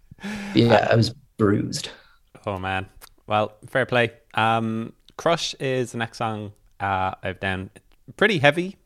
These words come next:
Speaker 2: I don't know what the, what the influences were behind this, this song.
Speaker 1: That was, that was the first one I made actually for the album.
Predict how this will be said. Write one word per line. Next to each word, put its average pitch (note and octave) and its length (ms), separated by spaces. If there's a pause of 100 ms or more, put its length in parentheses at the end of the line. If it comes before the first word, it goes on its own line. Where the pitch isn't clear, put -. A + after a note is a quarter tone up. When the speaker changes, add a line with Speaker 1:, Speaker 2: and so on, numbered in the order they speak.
(120)
Speaker 2:
I B2+ 80
don't C3 60
know C3 100
what B2 200
the, B2 100
what B2+ 220
the A#2 100
influences A2+ 520
were G#2+ 160
behind G#2 320
this, - 340 (100)
this A2 160
song. G#2 260 (1400)
Speaker 1:
That C#3+ 140
was, D#3+ 460 (340)
that B2+ 140
was D#3 120
the C#3 60
first C3+ 280
one A#2+ 120
I A#2+ 40
made G#2 200
actually A#2 340
for G#2 200
the G2+ 80
album. G2+ 400